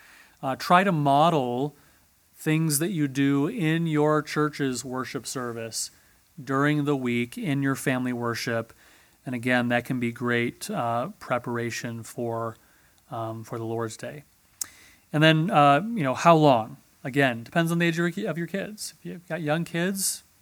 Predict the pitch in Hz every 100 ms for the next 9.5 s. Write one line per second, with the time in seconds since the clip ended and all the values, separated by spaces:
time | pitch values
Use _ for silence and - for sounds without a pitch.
0 | - 190 135 139 156 175 208 _ - 214
1 | 139 127 123 160 135 131 147 160 156 -
2 | - - _ - - 131 147 147 156 147
3 | - 160 - 160 160 160 _ _ _ -
4 | - 151 151 139 151 151 165 160 123 -
5 | 143 151 165 139 170 143 131 - - -
6 | 151 147 151 170 156 170 156 160 185 -
7 | - 196 202 - 165 196 233 214 - 151
8 | 143 131 139 135 - - 175 185 180 170
9 | 175 190 196 180